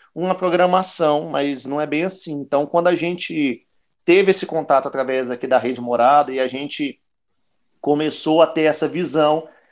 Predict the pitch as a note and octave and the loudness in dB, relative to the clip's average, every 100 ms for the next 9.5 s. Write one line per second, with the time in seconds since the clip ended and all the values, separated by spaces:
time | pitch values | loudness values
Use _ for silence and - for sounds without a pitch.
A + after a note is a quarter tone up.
0 | _ _ _ - A#2 C#3 C3+ C3 B2+ B2 | _ _ _ -10 -2 0 2 0 0 0
1 | A#2+ A2+ G#2+ G#2+ G#2+ B2 D3+ - - D#3+ | 0 -2 -4 -6 -6 -4 -4 -4 -2 0
2 | C#3 C#3 F3+ F#3+ - D3 E3+ E3+ E3+ D#3+ | 0 0 0 -2 -2 2 2 2 -2 -4
3 | - C#3+ C3 C3+ D3 C#3+ C3 C3 B2+ B2 | -2 -2 0 -2 -2 -4 -4 -2 -2 -4
4 | C3+ B2+ B2 A#2+ B2 C3+ - B2+ C3 C#3+ | -6 -10 -8 -2 -2 -2 -2 -2 0 -2
5 | C#3 - C#3+ B2+ C3 C#3+ B2 B2 C3 C#3 | -6 -6 -4 -2 -4 -6 -8 -2 4 4
6 | C#3+ C#3+ - - - - _ C#3+ C#3+ - | 2 -8 -8 -10 -10 -20 _ 2 2 4
7 | D3 D3+ D#3 D3 D3 D3+ C#3 C#3+ C#3+ D3+ | 4 4 4 4 2 2 0 -2 -2 -2
8 | C#3+ - _ _ _ _ A#2 A#2+ D3+ F#3+ | -2 -6 _ _ _ _ -4 4 6 6
9 | F#3+ D3 C#3+ D#3+ D#3+ | 4 2 0 -2 -4